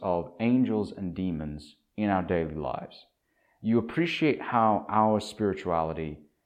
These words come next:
uh, how our spirits communicate with these other beings,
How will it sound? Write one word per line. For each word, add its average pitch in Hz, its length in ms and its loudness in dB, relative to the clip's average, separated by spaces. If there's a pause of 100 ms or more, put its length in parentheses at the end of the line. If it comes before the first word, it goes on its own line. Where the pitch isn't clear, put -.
(600)
uh, 87 380 4
how 104 380 2
our 98 220 2
spirits 113 540 -2 (160)
communicate 113 840 0
with 87 240 -4 (200)
these 101 300 -2
other 90 180 -4
beings, 76 600 -10